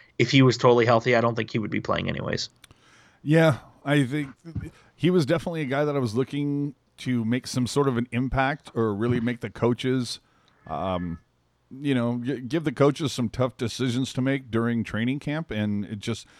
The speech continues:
Speaker 2: he was literally, like, one of the guys that you really didn't hear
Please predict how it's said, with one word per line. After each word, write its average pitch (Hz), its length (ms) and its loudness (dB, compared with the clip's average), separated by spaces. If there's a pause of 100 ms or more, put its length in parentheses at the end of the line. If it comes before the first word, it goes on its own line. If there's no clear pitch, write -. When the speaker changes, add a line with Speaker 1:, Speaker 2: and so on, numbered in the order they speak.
(180)
Speaker 2:
he 127 100 0
was 123 220 4
literally, 139 420 4
like, 123 180 0
one 113 280 2
of 131 40 2
the 123 80 0
guys 123 200 2
that 131 80 -2
you 120 100 0
really 110 380 2
didn't 123 200 -2
hear 120 460 0